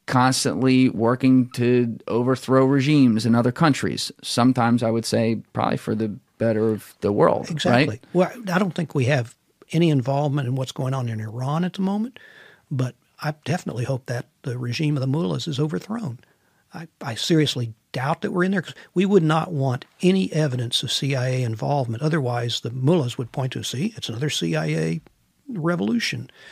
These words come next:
Speaker 2: So I'm sure we're, I personally, I'm sure that we are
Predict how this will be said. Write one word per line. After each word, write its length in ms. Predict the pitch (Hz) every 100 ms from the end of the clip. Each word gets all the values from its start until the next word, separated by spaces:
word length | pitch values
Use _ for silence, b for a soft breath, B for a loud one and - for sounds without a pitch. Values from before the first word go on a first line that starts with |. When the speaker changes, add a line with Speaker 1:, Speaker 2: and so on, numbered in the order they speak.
| B
Speaker 2:
So 120 | -
I'm 100 | 156
sure 280 | 156 226 196
we're, 260 | 151 135 123 b b b _ - -
I 200 | 180 - - _ _ _
personally, 440 | - 185 - 147
I'm 160 | 127 123
sure 320 | - 175 160
that 120 | 127
we 140 | 139 123
are 140 | 113